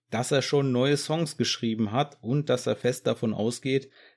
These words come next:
dass zu diesen Festivals auch schon mindestens einer von diesen neuen Songs draußen sein werden.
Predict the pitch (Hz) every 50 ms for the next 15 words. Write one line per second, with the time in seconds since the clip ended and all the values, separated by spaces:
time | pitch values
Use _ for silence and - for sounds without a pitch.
0 | _ _ - 104 127 143 - - - 131 120 117 123 120 123 113 - - 113 113
1 | - - 127 123 131 135 131 - - _ - 110 117 - - 123 113 107 104 104
2 | 110 120 120 120 - 120 110 107 - - 98 101 104 107 113 120 117 - - 117
3 | 110 110 107 - 113 104 104 104 104 107 113 113 - - 123 120 123 120 - -
4 | 113 - 117 147 170 - - 123 110 107 104 104 107 107 98 110 107 107 107 113
5 | 135 156 151